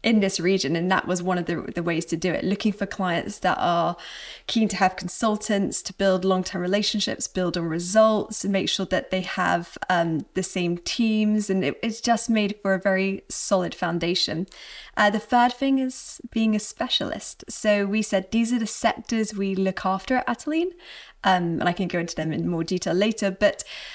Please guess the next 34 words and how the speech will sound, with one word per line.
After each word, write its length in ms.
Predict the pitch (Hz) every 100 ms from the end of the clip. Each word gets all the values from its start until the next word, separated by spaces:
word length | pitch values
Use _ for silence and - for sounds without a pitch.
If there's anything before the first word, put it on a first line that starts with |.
| - - _
and 120 | 233
we're 80 | 220
not 260 | 220 240 -
going 160 | 226
to 80 | 220
go 140 | - -
out 200 | 170 175
of 100 | 170
those. 300 | - - 175 -
So 220 | - 208
you're 260 | 185 151 220
not 180 | 226 -
just 180 | 226 -
getting 300 | 202 196 190 - _ - _ -
agency 440 | 226 196 180 -
experience, 540 | - - 156 160 - 208
you're 100 | -
also 280 | 190 -
getting 320 | 190 185 - 185
team 300 | - 214 208
experience. 720 | - - 247 285 302 262 -
And 240 | 226 226 -
I 100 | 226
remember 460 | 233 233 262 262 254
being 220 | 233 220
on 80 | 208
a 40 |
team 320 | 202 - 185
once, 480 | 170 71 - - - - - - - -
and 400 | 220 208 196 202
I 80 | 196
thought, 220 | - 226
"How 360 | 214 - 254
on 80 | 294